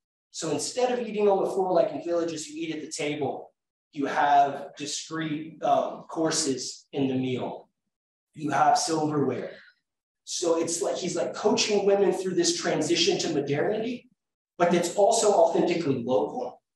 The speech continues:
So it's, like, middling in two senses. It's not the old peasant tradition. It's not the old elite tradition. It's something new.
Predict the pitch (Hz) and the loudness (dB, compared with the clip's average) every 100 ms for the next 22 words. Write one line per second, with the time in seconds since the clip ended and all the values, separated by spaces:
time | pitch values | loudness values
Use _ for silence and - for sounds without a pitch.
0 | _ _ - 165 165 - 165 170 190 208 | _ _ -2 0 0 0 0 4 6 6
1 | 202 160 143 - 180 - 120 - - - | 6 6 2 0 -2 -2 -2 -6 -12 -16
2 | - _ _ - 160 165 180 180 185 185 | -18 _ _ -10 -4 -2 2 4 4 2
3 | 190 185 180 170 160 160 160 151 147 151 | 0 0 2 0 0 -4 -6 -4 -2 0
4 | 151 151 - - - 208 180 165 151 175 | -2 -4 -2 2 2 2 -2 -2 -4 -6
5 | 185 - 165 143 - 135 - - 196 - | -6 -10 -8 -6 -4 -6 -8 -4 -4 -2
6 | 151 139 170 240 - | -2 -2 0 -2 -4